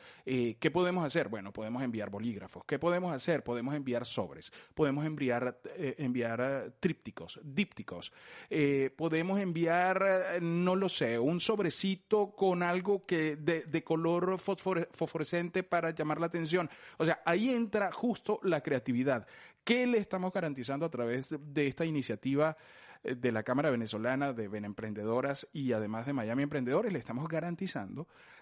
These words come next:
que va a llegar a una cantidad X numerosa de afiliados, de relacionados con to-,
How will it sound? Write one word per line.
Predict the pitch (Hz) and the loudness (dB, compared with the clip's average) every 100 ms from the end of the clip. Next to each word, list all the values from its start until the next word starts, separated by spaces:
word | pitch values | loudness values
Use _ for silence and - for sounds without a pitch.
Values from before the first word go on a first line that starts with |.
| _ - | _ -2
que | 196 185 196 240 175 | 2 2 0 -4 -8
va | 147 135 131 - - | 0 2 2 -2 -2
a | 165 | 0
llegar | 131 123 113 185 247 269 - - - _ | 2 0 2 2 2 -2 -10 -20 -20 _
a | - 131 | 0 2
una | 165 220 | 4 2
cantidad | 220 190 165 147 131 143 156 175 - - _ _ _ | 0 -2 0 2 4 2 2 -2 -6 -16 _ _ _
X | 190 220 - 277 - - _ - | -2 0 0 -2 -2 -8 _ -18
numerosa | - 101 101 104 131 127 160 214 240 262 - - - - - | -14 -14 -14 0 2 4 4 2 0 -2 -6 -18 -20 -20 -16
de | 147 147 180 - | 2 4 4 2
afiliados, | 165 139 123 127 110 120 180 | 0 2 4 4 4 2 2
de | 175 | 2
relacionados | - - 196 220 185 - 120 120 117 143 190 | 0 2 2 2 0 0 -2 0 0 0 0
con | - 123 | 0 -2
to-, | - 135 | 2 0